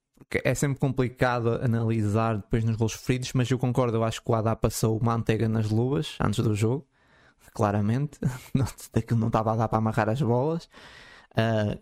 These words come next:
quanto a bolas paradas, o Haddad é, é, é o, é uma, é o que é, não parece-me a mim que,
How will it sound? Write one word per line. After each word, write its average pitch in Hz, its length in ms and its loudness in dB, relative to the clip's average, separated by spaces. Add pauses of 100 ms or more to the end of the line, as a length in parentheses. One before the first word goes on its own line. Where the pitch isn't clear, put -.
(580)
quanto 131 220 2
a 135 40 4
bolas 127 280 0
paradas, 113 640 0
o 123 160 2
Haddad 110 500 0
é, 104 280 0
é, 101 400 -2 (600)
é 107 80 0
o, 95 160 -2
é - 80 0
uma, 101 240 0
é 98 60 0
o 101 80 0
que - 200 0
é, 165 200 -4 (160)
não 98 280 0
parece-me 104 440 0 (100)
a 107 60 2
mim 143 180 0
que, - 380 -4